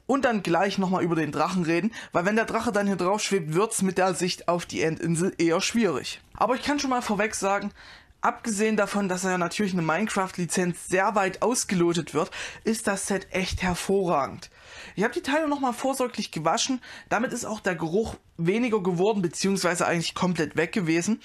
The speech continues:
Da kam sowieso am meisten von den Enderdrachenflügeln, diesen Gummiteilen. Die Anleitung konnte ich natürlich nicht waschen,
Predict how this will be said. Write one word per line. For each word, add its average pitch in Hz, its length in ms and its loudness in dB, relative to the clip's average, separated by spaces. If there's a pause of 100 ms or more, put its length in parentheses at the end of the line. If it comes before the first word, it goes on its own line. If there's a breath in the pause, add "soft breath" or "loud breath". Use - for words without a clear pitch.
(300 loud breath)
Da 165 120 0
kam 226 280 0
sowieso 214 400 0
am 190 180 2
meisten 190 420 0
von 202 200 0
den 185 180 2
Enderdrachenflügeln, 190 1080 0
diesen 160 240 -4
Gummiteilen. 180 720 0
Die 208 100 4
Anleitung 269 400 2
konnte 269 240 2
ich 254 60 2
natürlich 208 380 0
nicht 214 240 0
waschen, 185 320 0